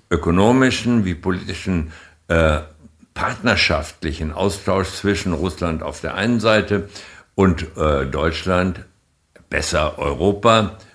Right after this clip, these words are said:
aber eben auch vor allen Dingen Deutschland auf der anderen Seite gibt. Darum geht es, denn, äh, die Amerikaner sind weit weg, was Russland angeht. Äh, die trennt der Atlantik.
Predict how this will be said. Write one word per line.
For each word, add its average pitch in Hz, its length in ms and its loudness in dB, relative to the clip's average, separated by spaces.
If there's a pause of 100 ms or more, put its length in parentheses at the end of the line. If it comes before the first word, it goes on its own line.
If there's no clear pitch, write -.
(140)
aber 78 300 -2
eben 71 340 -4
auch 95 280 2
vor 85 220 -4
allen 87 220 0
Dingen 80 280 0
Deutschland 78 540 -4
auf - 120 -10
der 95 120 -6
anderen 101 400 2
Seite 71 380 -4
gibt. 90 380 -6
Darum 78 360 0
geht 92 320 2
es, 131 260 0 (480)
denn, 90 540 2 (420)
äh, 76 200 -2 (1400)
die 85 120 -10
Amerikaner 85 600 -2
sind 92 240 -2
weit 95 240 -2
weg, 151 240 0 (480)
was 78 260 -8
Russland 78 440 -6
angeht. 67 520 -10
Äh, 82 200 -8
die 76 220 -8
trennt 101 280 -2
der 107 80 0
Atlantik. 104 680 -2